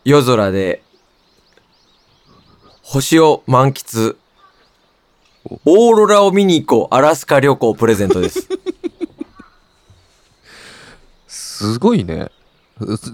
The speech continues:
Speaker 2: もうすごいよ、もう前回から。景品が豪華すぎますよ。
Speaker 1: うん。
Speaker 2: 大丈夫？
Speaker 1: そう。
Speaker 2: だって今日ほぼ
Speaker 1: 二泊、二泊六日の旅です。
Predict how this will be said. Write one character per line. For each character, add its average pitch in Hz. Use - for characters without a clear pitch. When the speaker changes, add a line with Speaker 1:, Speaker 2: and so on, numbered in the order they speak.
Speaker 2:
も 95
う -
す -
ご 214
い 220
よ、 117
も 92
う -
前 123
回 95
か 85
ら。 87
景 208
品 190
が 170
豪 156
華 165
す 160
ぎ 156
ま 156
す -
よ。 -
Speaker 1:
う -
ん。 -
Speaker 2:
大 143
丈 180
夫？ -
Speaker 1:
そ -
う。 156
Speaker 2:
だ -
っ -
て -
今 285
日 208
ほ 208
ぼ 160
Speaker 1:
二 190
泊、 180
二 120
泊 139
六 139
日 131
の 123
旅 110
で 92
す。 -